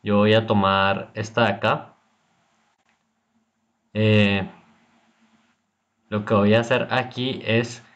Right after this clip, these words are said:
voy a poner, darle clic derecho y voy a poner un cursor. Set cursor to this point. Ahí, cuando yo hice la operación anterior con este otro punto,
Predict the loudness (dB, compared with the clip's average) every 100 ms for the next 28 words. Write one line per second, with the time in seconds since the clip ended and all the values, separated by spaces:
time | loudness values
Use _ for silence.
0 | _ _ _ _ -2 0 2 0 -4 -4
1 | -2 0 -2 -6 -6 -4 -2 -2 -4 0
2 | 0 0 -2 -4 -2 -2 -2 0 2 2
3 | 0 -2 -2 0 -4 0 0 0 -2 -18
4 | _ _ _ _ _ -8 -6 -4 0 0
5 | 0 -2 -2 -8 -6 -4 -4 -6 -2 0
6 | -2 -8 _ _ _ _ _ _ _ _
7 | _ _ _ _ _ -2 2 2 0 -6
8 | -12 -2 0 2 2 2 0 0 -8 _
9 | _ _ _ _ _ _ _ _ _ _
10 | _ _ -20 _ _ -12 -4 0 0 0
11 | -2 0 0 0 0 -2 -2 -2 -2 0
12 | 2 4 4 2 0 -4 -6 -6 -4 -4
13 | -4 -10